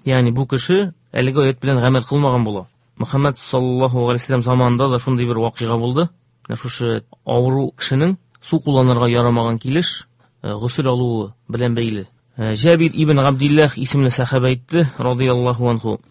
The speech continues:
«Бер вакытны без сәфәргә чыктык. Шунда бер кешегә таш тиеп, башы җәрәхәтләнде.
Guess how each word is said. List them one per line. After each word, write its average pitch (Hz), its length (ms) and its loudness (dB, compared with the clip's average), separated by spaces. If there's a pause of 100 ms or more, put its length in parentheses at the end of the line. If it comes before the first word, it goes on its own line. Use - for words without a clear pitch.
(320)
«Бер 156 140 0
вакытны 147 540 2
без 156 260 -4
сәфәргә 139 320 0
чыктык. - 380 -8 (440)
Шунда 143 540 0 (320)
бер 175 240 2
кешегә 143 340 0
таш 143 320 -2
тиеп, 170 360 -2 (460)
башы 135 420 2
җәрәхәтләнде. 123 920 2